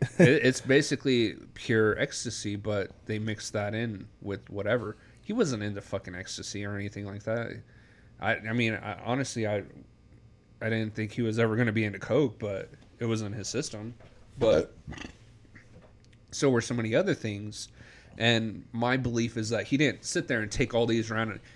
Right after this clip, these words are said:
Speaker 2: he didn't sit there and fucking take coke and then take fentanyl and then take Molly and take this and take that.
Speaker 1: Unless he
Speaker 2: I,
Speaker 1: was
Speaker 2: I,
Speaker 1: down.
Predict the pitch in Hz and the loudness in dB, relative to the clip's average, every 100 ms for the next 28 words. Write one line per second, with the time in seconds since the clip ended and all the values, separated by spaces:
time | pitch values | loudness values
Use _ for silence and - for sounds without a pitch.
0 | - 120 127 117 123 113 110 104 101 104 | -6 0 2 2 -2 2 2 2 0 -2
1 | 104 110 104 104 101 101 - 110 104 110 | -4 -6 -6 -8 -10 -8 -4 -4 -4 -8
2 | 107 107 107 107 104 117 113 117 107 107 | -8 -6 -6 -8 -6 -6 -6 -6 -6 -6
3 | 107 107 110 110 104 107 107 107 104 104 | -6 -6 -6 -6 -6 -4 -4 -4 -6 -6
4 | 104 107 107 - 98 104 - 107 101 - | -4 -4 -4 -6 -10 -10 -6 -4 -4 0
5 | 131 143 127 156 131 117 123 147 170 151 | 4 6 10 12 12 10 12 12 12 10